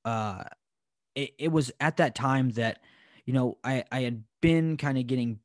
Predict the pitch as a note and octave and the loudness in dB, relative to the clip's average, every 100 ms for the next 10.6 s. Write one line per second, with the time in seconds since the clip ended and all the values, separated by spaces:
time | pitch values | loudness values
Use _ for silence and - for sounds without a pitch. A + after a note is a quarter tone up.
0 | - C#3 C3 C3+ - B2 B2+ C3+ A#2 B2 | -2 0 2 0 0 -2 -2 -2 -2 0
1 | B2 B2+ B2 B2+ - A2+ G#2+ G#2+ - - | 0 0 0 -2 -4 -6 -4 -6 -8 -4
2 | C3 C3+ B2+ B2 B2+ A#2 - - A2 A2 | -2 0 -2 2 2 2 -6 -10 -8 -4
3 | A#2+ A#2+ A#2+ - - - _ _ _ _ | 0 2 0 -2 -8 -12 _ _ _ _
4 | _ _ - B2 - C3+ C3+ - - D#3 | _ _ -16 -8 0 2 2 0 4 6
5 | D3+ E3 - _ C3 C3+ B2 A2+ F#2+ - | 8 4 -2 _ -2 0 2 -2 -6 -12
6 | _ _ _ _ _ D3+ D#3 D3+ E3+ F#3 | _ _ _ _ _ 2 4 6 6 6
7 | D#3 - D3+ C#3 - C3+ A#2+ B2+ B2 A#2 | 4 4 4 4 2 0 2 2 2 2
8 | G#2+ - B2 A#2+ B2+ A#2 A#2+ A#2 A#2+ - | -2 -4 -4 -2 -2 0 0 -2 -4 -4
9 | A#2+ G#2+ A#2 G#2 A#2 - A#2 G#2 A2+ A2 | -2 -2 -4 -4 -4 -2 -4 -2 -2 -2
10 | G2+ A2 C#3 C3 - | -4 2 4 4 -2